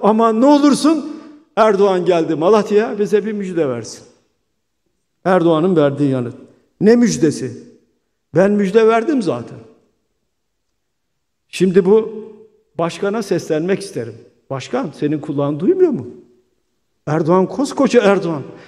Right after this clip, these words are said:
koskoca Cumhurbaşkanı. Size ne müjdeler vermiş, siz müjdenin bile farkında değilsiniz. Ne müjdesi vermiş? Bak,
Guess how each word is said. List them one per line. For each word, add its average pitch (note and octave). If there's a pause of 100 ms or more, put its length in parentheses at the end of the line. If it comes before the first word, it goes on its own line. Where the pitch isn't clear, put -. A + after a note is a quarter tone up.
(140)
koskoca D4+
Cumhurbaşkanı. C4+ (340)
Size C#4
ne E4+
müjdeler C4+
vermiş, C#4 (280)
siz G4
müjdenin E4+
bile F4+
farkında A3+
değilsiniz. C#3+ (840)
Ne C#4+
müjdesi C4+
vermiş? C4 (380)
Bak, A3